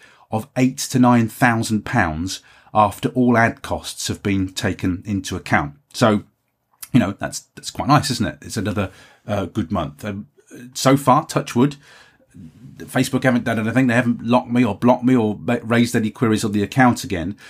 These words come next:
So hopefully we'll get to the end of April and off we'll go. Now, th-, obviously those numbers I had,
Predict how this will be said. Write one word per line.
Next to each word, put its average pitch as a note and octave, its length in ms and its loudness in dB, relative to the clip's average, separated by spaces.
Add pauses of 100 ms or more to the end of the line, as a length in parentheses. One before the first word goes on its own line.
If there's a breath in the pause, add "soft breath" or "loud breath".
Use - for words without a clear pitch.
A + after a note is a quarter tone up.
(180 loud breath)
So - 120 -8
hopefully B2 360 2
we'll G2 140 -2
get G#2+ 200 -4
to - 80 -8
the G#2 140 -2
end F#2+ 160 -2
of G2 80 -2
April F#2+ 520 -4
and G2+ 100 -6
off F#2 200 -6
we'll F#2+ 120 -6
go. F#2+ 180 -4
Now, A2+ 200 2 (640 loud breath)
th-, B2 320 -10
obviously C#3 340 0
those A#2+ 240 2
numbers A2 580 0
I G#2+ 200 0
had, G#2+ 380 -2